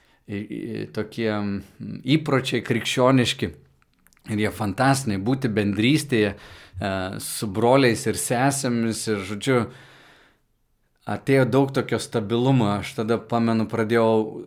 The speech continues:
universitete studijuoti, paskui seminarijoj. Ir prisipažinsiu jums, seminarijoj būdamas, aš,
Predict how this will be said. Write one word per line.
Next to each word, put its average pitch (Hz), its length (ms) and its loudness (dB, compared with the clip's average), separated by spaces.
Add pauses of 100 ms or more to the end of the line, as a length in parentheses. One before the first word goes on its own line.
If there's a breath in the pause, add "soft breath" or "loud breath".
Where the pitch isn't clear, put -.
universitete 110 920 0
studijuoti, 113 800 0
paskui - 440 -6
seminarijoj. 110 960 0 (560 loud breath)
Ir 113 400 0 (260)
prisipažinsiu 120 840 -2
jums, 127 260 0
seminarijoj 117 640 0
būdamas, 120 560 0
aš, 110 220 -6